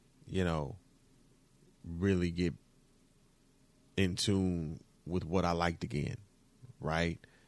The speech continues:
Um, one thing that I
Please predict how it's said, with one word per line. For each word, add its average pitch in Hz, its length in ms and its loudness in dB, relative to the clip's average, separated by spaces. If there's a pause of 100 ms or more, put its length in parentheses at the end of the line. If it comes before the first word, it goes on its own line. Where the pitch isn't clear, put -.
(400)
Um, 85 680 2 (1700)
one 135 220 6
thing 120 260 10
that 98 120 8
I 92 220 8